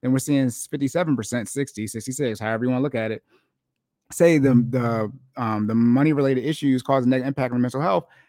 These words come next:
is due to the lack of insufficient funds when it comes to their emergency fund.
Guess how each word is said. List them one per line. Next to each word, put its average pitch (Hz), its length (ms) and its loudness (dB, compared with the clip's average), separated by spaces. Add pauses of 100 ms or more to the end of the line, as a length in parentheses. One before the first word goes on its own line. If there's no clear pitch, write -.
(140)
is 143 260 2 (120)
due 175 180 -2
to 160 60 4
the 151 160 6
lack 160 400 2
of 135 140 -2
insufficient 156 600 -2
funds 160 240 2
when 147 80 4
it 143 40 2
comes 156 180 2
to 165 40 0
their 180 80 4
emergency 202 420 2
fund. 104 400 -2